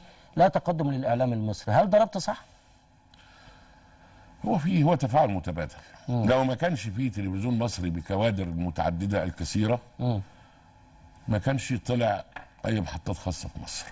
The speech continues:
Speaker 1: مم.
Speaker 2: احنا شفنا، أنا ابتديت في الأول، أول حد يمكن كان إيه آر تي،
Speaker 1: مم.
Speaker 2: وبعدين دريم. آه، الناس دي كلها طلعت من ماسبيرو.
Speaker 1: مم.
Speaker 2: ومين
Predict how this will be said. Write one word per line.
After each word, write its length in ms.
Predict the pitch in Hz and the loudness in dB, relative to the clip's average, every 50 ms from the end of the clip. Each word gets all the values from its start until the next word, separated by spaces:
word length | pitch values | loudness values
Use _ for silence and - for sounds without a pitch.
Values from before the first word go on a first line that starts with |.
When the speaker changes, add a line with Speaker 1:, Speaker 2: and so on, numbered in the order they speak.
| - - - | -10 -4 0
Speaker 1:
مم. 240 | 127 117 104 95 92 - - - - - - - - - - - - - | 2 2 2 0 -2 -4 -10 -20 -20 -20 -20 -20 -20 -20 -20 -20 -18 -8
Speaker 2:
احنا 240 | - - 107 107 104 | -2 0 2 2 2
شفنا، 640 | - - 117 104 - 107 104 104 107 107 104 101 98 | 2 0 -2 -2 -2 0 0 2 2 2 2 2 2
أنا 100 | 117 120 | 0 -2
ابتديت 340 | 107 - 120 110 110 110 107 | -2 -4 -6 -6 -6 -6 -8
في 60 | - | -8
الأول، 480 | - - - 107 101 90 87 90 90 - - - - - - - - - - - - - - - - - - | -10 -6 -4 -2 -2 0 0 -2 -2 -4 -6 -8 -12 -20 -20 -20 -20 -20 -20 -20 -20 -20 -20 -18 -10 -4 -2
أول 160 | - 92 78 | -2 -2 -2
حد 260 | - - 95 98 - | -2 -4 -4 -4 -4
يمكن 340 | 82 80 - - - - 78 | -6 -6 -6 -8 -8 -8 -8
كان 200 | 76 - 80 78 | -8 -6 -6 -4
إيه 200 | 101 101 98 87 | -2 0 0 0
آر 60 | 82 | -2
تي، 280 | 73 - - 82 80 87 87 - - - - - | -2 -4 -4 -4 -4 -4 -6 -8 -14 -16 -8 -4
Speaker 1:
مم. 220 | 104 101 98 95 101 98 - - | 0 0 2 2 0 -2 -4 -2
Speaker 2:
وبعدين 500 | 90 92 98 95 92 90 98 98 95 90 | 0 2 4 4 4 2 0 0 0 -2
دريم. 340 | 87 85 85 85 85 85 80 69 - - - - - - - - - - - - - - - - - - - - - | -2 -2 0 0 0 -2 -4 -6 -10 -16 -20 -20 -20 -20 -20 -20 -20 -20 -20 -20 -20 -20 -20 -20 -20 -20 -20 -14 -8
آه، 640 | - 90 98 98 95 95 95 95 95 90 82 - - | -4 -2 0 0 2 2 0 0 0 -2 -2 -2 -2
الناس 180 | 107 120 123 | -2 0 0
دي 80 | 113 110 | -2 -4
كلها 240 | - - 117 127 120 | -2 -2 0 0 0
طلعت 320 | 113 - 123 123 101 104 | 0 -2 -2 -4 -4 -4
من 100 | 104 104 | -4 -4
ماسبيرو. 360 | 107 101 - - 143 147 110 - - - - - - - | -4 -6 -6 -4 -4 -4 -4 -6 -10 -18 -20 -18 -8 -2
Speaker 1:
مم. 260 | 110 107 101 95 90 90 - - - - - - - - - - - - - - - - - - - - - - - - - | 0 0 2 0 0 -2 -6 -10 -18 -20 -20 -20 -20 -20 -20 -20 -20 -20 -20 -20 -20 -20 -20 -20 -20 -20 -20 -18 -10 -4 0
Speaker 2:
ومين 840 | 92 92 98 101 98 95 98 98 98 95 95 92 92 92 92 90 | 2 2 2 4 2 2 2 0 0 0 0 0 0 0 0 -2